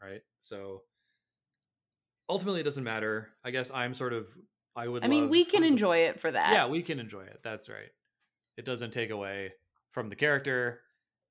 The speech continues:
Speaker 1: Uh, if anything, it enriches the character. But I guess, you know, for me, a not trans person, I guess it's not for me to, to comment on what I'd like to see as far as trans representation.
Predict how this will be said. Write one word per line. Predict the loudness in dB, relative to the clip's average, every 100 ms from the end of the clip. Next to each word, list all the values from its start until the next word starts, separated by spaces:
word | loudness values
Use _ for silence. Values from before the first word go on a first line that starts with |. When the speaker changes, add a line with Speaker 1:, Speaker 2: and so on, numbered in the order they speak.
| -16
Speaker 1:
Uh, | -14 -12
if | -6
anything, | -4 -2 -4
it | -4
enriches | -4 -6 -8
the | -10
character. | -12 -12 -12 -16 -18 -20 _ _ _ _ _ _ _ _
But | -18 -16 -18 _ _ _ _ _ _ _ _ _ _
I | -10
guess, | -6 -6 -6 -16 -20 _
you | -18
know, | -16 -18 _ _
for | -10
me, | -4 -2 -2 -4 -8 _ _ _ _ -8
a | -4 -4 -6 -8 -12 _ _
not | -8 -4 -4 -8 -10
trans | -8 -8 -12
person, | -14 -14 -14 -18 -20 -20 _ _ _ _ _ _ -16
I | -12
guess | -10
it's | -6
not | 0 0 -2 -12
for | -8 -6
me | -6 -8 -8
to, | -6 -6 -6 -8 -12 -14
to | -12
comment | -6 -4 -4 -6
on | -8 -6
what | -6
I'd | -6
like | -8 -10
to | -12
see | -12 -12
as | -12
far | -12 -12
as | -12
trans | -14 -14 -16
representation. | -20 -20 -20 -20 -20 -20